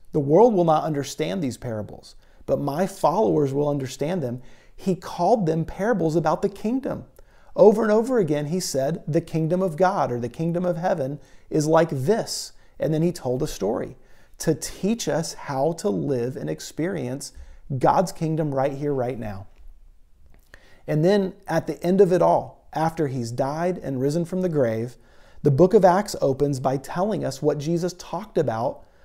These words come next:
for those, that month, month and a half, those forty days when he was on the earth after his resurrection, before he ascended to heaven. There must be a reason he stuck around for forty days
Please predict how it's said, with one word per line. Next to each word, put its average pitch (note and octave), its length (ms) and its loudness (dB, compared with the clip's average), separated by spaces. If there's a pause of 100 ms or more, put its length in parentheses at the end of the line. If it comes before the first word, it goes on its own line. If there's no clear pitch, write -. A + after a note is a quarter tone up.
(100)
for - 160 0
those, D#3 380 6 (280)
that D3 380 0
month, D#3+ 540 0
month E3 240 0
and F3 80 2
a E3 40 -2
half, E3 440 -4
those C#3+ 180 -4
forty E3+ 380 2
days D#3 500 0
when C#3 140 -6
he D3+ 160 -2
was C3+ 120 -2 (140)
on E3 220 -2
the F3 120 0
earth E3 220 0
after C3+ 300 -2
his C#3 180 -4
resurrection, C3+ 720 -2 (380)
before D3 340 2
he D#3+ 100 2
ascended D#3 420 -2
to C#3+ 60 2
heaven. C3 380 -2 (540)
There D3 100 2
must D3 240 2
be F3+ 120 6
a F3+ 40 8
reason E3+ 420 6
he D3 100 -2
stuck D3+ 280 -2
around D#3+ 280 0
for D#3 120 -6
forty A#2 320 -4
days G#2+ 480 -8